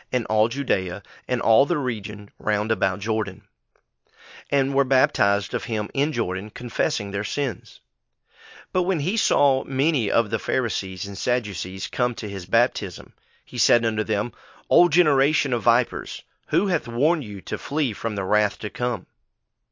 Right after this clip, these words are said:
Bring forth therefore fruits meet for repentance. And think not to say within yourselves, We have Abraham to our father. For I say unto you that God is able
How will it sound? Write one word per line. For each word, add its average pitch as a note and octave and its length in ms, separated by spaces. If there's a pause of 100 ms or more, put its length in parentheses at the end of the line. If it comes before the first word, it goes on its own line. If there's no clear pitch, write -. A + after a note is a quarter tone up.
(240)
Bring E3 320
forth B2+ 460 (280)
therefore A#2 500
fruits D#3 680
meet C3 400
for G#2+ 220
repentance. - 680 (1040)
And D#3+ 160
think G3+ 440
not D3 400
to B2 120
say G#2 340
within A#2 380
yourselves, G2 600 (300)
We C3+ 200
have G#2+ 180
Abraham G#2+ 540
to - 120
our B2+ 160
father. E2+ 460 (240)
For A2+ 180
I C#3+ 140
say C#3+ 280
unto A#2 140
you A#2 480
that A2 260
God B2 400
is A#2+ 280
able G#2 420